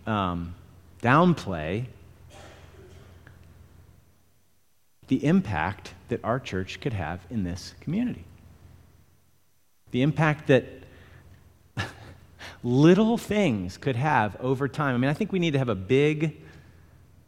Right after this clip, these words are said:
vision of what God can do in Newcastle County and beyond to the ends of the earth, 'cause we've got a big God. But we've gotta realize that so much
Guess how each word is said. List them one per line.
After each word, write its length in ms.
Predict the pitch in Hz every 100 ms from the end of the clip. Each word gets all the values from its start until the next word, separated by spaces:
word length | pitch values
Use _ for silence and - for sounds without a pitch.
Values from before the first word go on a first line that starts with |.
| _
vision 380 | 101 143 143 160
of 80 | 123
what 160 | 123
God 280 | 120 123 135
can 200 | 131 117
do 200 | 107 131
in 80 | 113
Newcastle 440 | 127 - 127 110
County 460 | 110 117 127 131 127
and 120 | 98
beyond 440 | 95 101 131 135 98
to 60 |
the 120 | 104
ends 180 | 120 110
of 60 | 98
the 140 | 101
earth, 420 | 117 180 175 - -
'cause 160 | 92
we've 100 | 95
got 140 | 110 95
a 40 |
big 260 | 95 131 107
God. 400 | 104 143 202 180 - - - - - -
But 220 | 147 135 147
we've 140 | 143
gotta 180 | 254 180
realize 400 | 160 226 143 107
that 140 | 117
so 400 | - - 185 214
much 500 | 196 175 202 - -